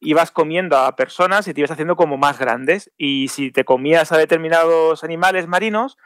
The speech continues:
eh, podías adquirir sus características como mejor blindaje, más rapidez, y creo que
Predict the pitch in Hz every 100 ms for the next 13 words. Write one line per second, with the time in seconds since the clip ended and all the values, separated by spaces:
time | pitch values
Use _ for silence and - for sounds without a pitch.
0 | - _ 156 156 - 139 139 165 175 165
1 | 160 - 160 175 190 190 - 151 143 135
2 | - 139 160 185 196 180 185 - _ _
3 | 190 190 - 139 131 131 - 139 143 143
4 | 147 180 - 180 180 180 151 139 147 -
5 | 151 196 202 - 147 - 196 - 233 226